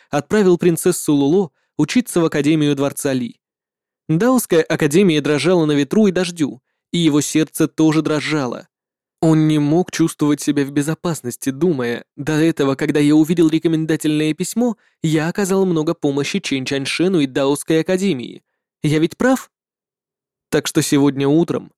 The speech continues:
узнав, что произошло в Даосской Академии, он не прибыл сюда, а отправился в дом епископа, потому что волновался, что вновь мог неправильно понять смысл патриарха. Епископ улыбался, не говоря ни слова,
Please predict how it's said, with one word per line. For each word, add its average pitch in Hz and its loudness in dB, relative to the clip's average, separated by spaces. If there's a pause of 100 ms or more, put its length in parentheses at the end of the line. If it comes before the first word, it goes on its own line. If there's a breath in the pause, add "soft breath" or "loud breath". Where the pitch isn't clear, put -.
(200)
узнав, 165 2
что 165 -2
произошло 147 0
в 135 -6
Даосской 143 -2
Академии, 135 -2 (320 soft breath)
он 208 2
не 214 4
прибыл 208 2
сюда, 151 0
а 139 0
отправился 170 0
в 143 2
дом 175 2
епископа, 170 -4 (420)
потому 226 0
что 196 -2
волновался, 160 0
что 147 -2
вновь 143 -4
мог 143 -2
неправильно 131 -2
понять 135 -6
смысл 139 -4
патриарха. 147 -8 (920)
Епископ 165 0
улыбался, 175 2
не 156 0
говоря 147 0
ни 170 0
слова, 196 -2